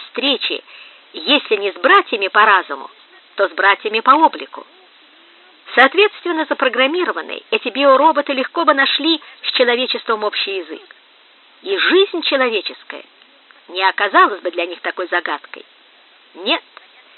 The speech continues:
Что бы ни утверждали теологи и антропоцентристы, мы столкнулись с другой формой жизни, нам неизвестной и пока ещё непонятной. Вероятно, взаимно, но нам от этого не легче.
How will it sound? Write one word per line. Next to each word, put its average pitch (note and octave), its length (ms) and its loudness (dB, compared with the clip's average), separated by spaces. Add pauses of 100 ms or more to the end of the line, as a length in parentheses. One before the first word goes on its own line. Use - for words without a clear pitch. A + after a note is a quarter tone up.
(540)
Что - 320 2
бы F#4+ 100 4
ни F4 120 -2
утверждали C#4+ 800 2
теологи G3+ 760 0 (240)
и F3+ 80 0
антропоцентристы, F3+ 1160 -4 (680)
мы B3+ 220 0
столкнулись B3+ 640 0
с F#3+ 60 -14
другой C4 420 2
формой A3 380 2
жизни, F3+ 500 -6 (320)
нам F#3 260 0
неизвестной E3+ 720 -8 (640)
и F#3+ 80 -6
пока F3+ 240 0
ещё A3 240 -4
непонятной. E3+ 680 -10 (1700)
Вероятно, E4 580 4
взаимно, C#4 640 -2 (540)
но A#3 180 4
нам E4 240 4
от D#4+ 140 0
этого C#4+ 220 -2
не G#3+ 160 -8
легче. - 440 -12